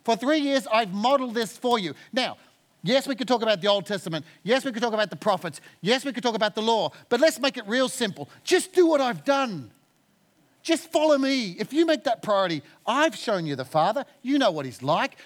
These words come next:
I've shown you how to be human, the truly human. I've shown you what it means to dwell amongst the people. Follow this example.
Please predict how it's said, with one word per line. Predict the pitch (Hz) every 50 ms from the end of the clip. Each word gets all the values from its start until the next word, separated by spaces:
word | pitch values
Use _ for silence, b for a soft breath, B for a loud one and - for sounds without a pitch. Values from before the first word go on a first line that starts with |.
| B B
I've | - 226 269 302 320 247
shown | - - 240 214 196
you | 175
how | 156 151 160 151
to | 139
be | 131 139
human, | 117 - 151 165 190 220 247 277 254 B B B B
the | 139 143
truly | 139 - - - 208 196 185 190 185 180 170 B B B _
human. | - - - 170 196 220 240 262 285 269 B B B B B
I've | 196 240 302 320 269
shown | - 262 233 220 202
you | 190
what | 175 180 170
it | 156 127
means | 147 175 196 202 - 175
to | 151
dwell | 135 143 147 165 180 202 220
amongst | 185 165 190 185 -
the | - 139
people. | - 208 233 233 - 285 240
Follow | - - - 302 320 320 311 302
this | 302 240 -
example. | 302 233 220 311 302 302 302 185 139 -